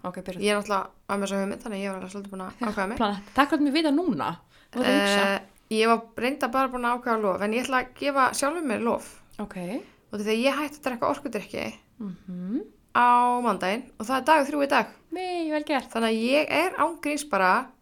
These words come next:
Speaker 2: og það er talað um að það hafa áhrif á kvíðan.
Speaker 1: Ok.
Speaker 2: Þannig að ég er bara mjög ánægð með sjálfa mig eftir að vera búin að drekka tvo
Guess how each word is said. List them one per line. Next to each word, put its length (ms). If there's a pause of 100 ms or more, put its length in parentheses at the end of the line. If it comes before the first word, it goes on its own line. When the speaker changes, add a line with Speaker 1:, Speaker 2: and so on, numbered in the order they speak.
(260)
Speaker 2:
og 320 (320)
það 120
er 40
talað 220
um 80
að 80
það 80
hafa 140
áhrif 180
á 80
kvíðan. 300 (420)
Speaker 1:
Ok. 160
Speaker 2:
Þannig 320
að 140
ég 320
er 180
bara 220 (100)
mjög 920 (200)
ánægð 400
með 160
sjálfa 260
mig 140
eftir 220
að 60
vera 200
búin 160
að 80
drekka 460 (280)
tvo 460